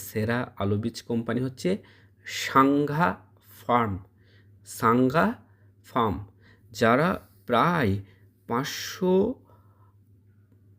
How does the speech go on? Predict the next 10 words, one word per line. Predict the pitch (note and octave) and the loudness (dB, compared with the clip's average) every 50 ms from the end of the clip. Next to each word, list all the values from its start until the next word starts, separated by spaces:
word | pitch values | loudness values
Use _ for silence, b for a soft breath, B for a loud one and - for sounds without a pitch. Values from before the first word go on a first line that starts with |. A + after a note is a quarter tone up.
| - - | -12 -6
মানে | C#3+ C#3+ B2 B2 A#2+ | -2 0 2 2 0
actually | - - - D#3+ D3+ D#3 - - - | -2 -4 -4 -4 -4 -4 -4 -4 -2
পাঁচ | B2+ C3 C3 - E3 D#3 | -2 -2 -2 0 -2 -2
হাজার | D3 D#3 E3+ F3 F#3 F#3 - - - _ _ _ _ _ _ _ _ _ _ - - - | 0 0 0 0 0 -2 -4 -6 -12 _ _ _ _ _ _ _ _ _ _ -20 -8 -4
পাঁচশো | C3+ C3 D3+ E3 - - - - - - - - G3+ G3 G3 G3+ G#3 A3 A#3+ - - _ _ _ _ _ _ _ _ _ _ _ - A#2+ A2+ G#2+ | -2 0 0 -2 -4 -8 -12 -12 -12 -12 -4 2 4 4 6 4 2 0 -4 -10 -14 _ _ _ _ _ _ _ _ _ _ _ -18 -16 -8 -2
বিঘা | - C#3+ C3+ - - - F3 E3+ D3+ - | 0 0 0 0 -2 -2 0 0 0 2
জমিতে | B2+ A#2 A2 G#2 G2+ G#2 - A#2+ A#2+ B2 A#2+ B2+ - | 2 2 2 2 0 -2 -2 -2 -2 -2 -2 -4 -4
তারা | - A#2+ A#2 A#2 A#2 - | -4 -4 -4 -4 -4 -6
কি | A#2+ A#2 - - | -8 -10 -8 -6
করছে? | A2+ A2 G#2+ G#2 - - - - A#2+ | -4 -4 -4 -4 -6 -10 -6 -2 -2